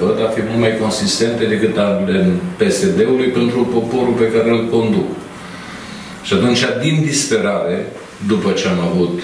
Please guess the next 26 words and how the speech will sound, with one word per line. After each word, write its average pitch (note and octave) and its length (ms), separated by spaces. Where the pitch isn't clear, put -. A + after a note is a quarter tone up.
discutăm A#2+ 380
aici A#2 300
între A2 180
noi, - 120
eu G#3 60
personal G#3 320
am F3+ 200
discuții F3+ 380
mai F3+ 140
multe F#3+ 220
cu - 120
Dragnea: F3+ 400
„Bă, E3+ 60
vezi C#3+ 220
că C3+ 120
nu-i C3 260
bine A2+ 200
aia, G2+ 160
nu-i F#3+ 180
bine G#3 180
aia, F#3 160
nu-i F3 160
bine F3+ 140
aia, F3 180
nu-i F3 160
bine.” - 160